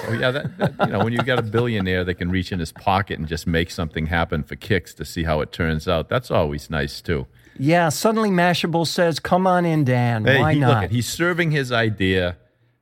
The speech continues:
Speaker 1: through whatever means he can muster, right? But look around. I mean, I saw something a few weeks back, you know, and I, this was, blew my mind because I'm a Boston guy, right? So, s-, you know, Steven Tyler,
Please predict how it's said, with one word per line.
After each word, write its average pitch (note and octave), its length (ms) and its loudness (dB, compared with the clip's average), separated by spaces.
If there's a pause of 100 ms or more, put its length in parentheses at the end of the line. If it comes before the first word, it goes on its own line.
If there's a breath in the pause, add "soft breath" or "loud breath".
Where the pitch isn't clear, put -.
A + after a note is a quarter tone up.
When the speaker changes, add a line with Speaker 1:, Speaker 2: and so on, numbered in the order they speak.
(240)
Speaker 1:
through A2 180 4
whatever G2+ 380 4
means F#2 340 -2
he F#2 100 -2
can F2+ 180 -2
muster, F2 440 -4
right? E2+ 300 -2
But E3 160 2
look A#3+ 180 2
around. F3+ 420 -4 (240 soft breath)
I A2+ 80 -2
mean, B2 100 -2
I C3+ 80 2
saw D3+ 220 0
something B2+ 360 -6
a G2+ 40 -2
few B2+ 180 -2
weeks A2 240 -2
back, G#2+ 340 2 (100)
you A2 80 -2
know, F2+ 140 0
and E2+ 280 -2
I, A2+ 280 -6 (140)
this G3 240 -2
was, A2+ 140 -2
blew A2+ 200 0
my E2+ 120 -2
mind E2 340 -4
because E2 240 -6
I'm G2+ 160 2
a G2 100 2
Boston F2 560 -2
guy, C#2 200 -2
right? D2+ 280 0
So, - 140 -4
s-, - 220 -4
you E3+ 140 -4
know, G#2+ 120 2
Steven C3+ 520 -2
Tyler, G#2+ 560 0